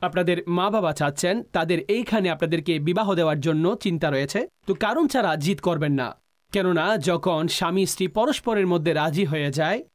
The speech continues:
মা বাবারও সম্মতি এখানে থাকে, তো এতে পরিবার চলে যায়, এতে ঘর আরো সুন্দর পরিপাটি হয়ে যায়। আর ইনশাল্লাহ উভয় পরিবারের মধ্যে ভালোবাসা, সম্প্রীতি এটা তাদের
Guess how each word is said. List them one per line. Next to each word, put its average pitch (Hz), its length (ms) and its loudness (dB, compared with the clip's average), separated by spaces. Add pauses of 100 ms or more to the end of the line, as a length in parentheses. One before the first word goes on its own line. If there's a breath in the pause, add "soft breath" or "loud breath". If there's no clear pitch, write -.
মা 180 280 2
বাবারও 214 380 0
সম্মতি 226 580 0
এখানে 175 280 0
থাকে, 147 440 -2 (120)
তো 226 80 0
এতে 214 220 0
পরিবার 220 460 0
চলে 208 340 0
যায়, 135 300 0
এতে 202 260 2
ঘর 170 400 0
আরো 180 200 2
সুন্দর 220 420 0
পরিপাটি 220 440 -2
হয়ে 151 240 0
যায়। 135 260 -2 (320)
আর 180 180 -2
ইনশাল্লাহ 165 560 0
উভয় 180 300 2
পরিবারের 190 500 0
মধ্যে 165 260 2
ভালোবাসা, 160 600 0
সম্প্রীতি 208 580 -2
এটা 180 240 -2
তাদের 165 260 0